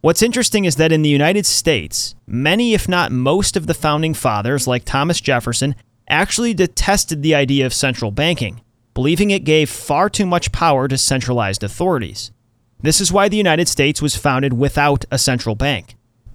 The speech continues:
We currently live in a day and time when centralized actors, central banks and governments,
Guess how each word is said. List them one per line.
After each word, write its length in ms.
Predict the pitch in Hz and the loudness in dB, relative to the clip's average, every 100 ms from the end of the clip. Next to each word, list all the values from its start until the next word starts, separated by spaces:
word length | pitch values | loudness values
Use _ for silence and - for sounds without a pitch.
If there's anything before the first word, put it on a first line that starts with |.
| - _ | -20 _
We 160 | 156 190 | 0 0
currently 480 | - 202 254 247 233 | 0 0 0 -2 -2
live 340 | 175 180 180 | 0 2 2
in 120 | 190 | 0
a 80 | 180 | 0
day 260 | 123 147 165 | 0 0 2
and 160 | 190 | 0
time 380 | - 135 107 117 | 0 0 0 0
when 160 | 127 127 | 0 2
centralized 800 | - 165 185 220 196 190 175 - | 2 2 2 0 2 4 2 0
actors, 640 | 131 131 - 85 58 - - _ _ | 0 -2 -2 -8 -8 -12 -14 _ _
central 480 | - - 143 - 202 | -6 -2 -2 0 0
banks 340 | 147 147 170 | 2 0 0
and 100 | 196 | 0
governments, 520 | 156 143 143 139 156 | 2 2 2 -2 -4